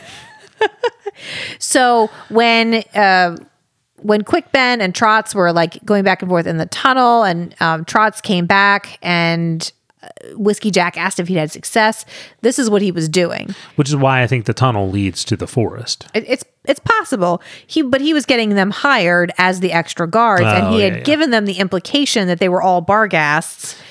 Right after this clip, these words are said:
Speaker 2: Yeah,
Speaker 1: They
Speaker 2: yeah,
Speaker 1: got
Speaker 2: yeah.
Speaker 1: hired because Barghasts were very exotic.
Speaker 2: Apparently.
Speaker 1: And, um,
Speaker 2: Sure.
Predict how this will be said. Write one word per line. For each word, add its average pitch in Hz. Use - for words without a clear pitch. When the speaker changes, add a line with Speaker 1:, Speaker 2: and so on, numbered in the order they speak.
Speaker 2:
Yeah, 104
Speaker 1:
They 190
Speaker 2:
yeah, 180
Speaker 1:
got -
Speaker 2:
yeah. 175
Speaker 1:
hired 208
because 175
Barghasts 151
were 151
very 135
exotic. 196
Speaker 2:
Apparently. 110
Speaker 1:
And, 170
um, 160
Speaker 2:
Sure. 190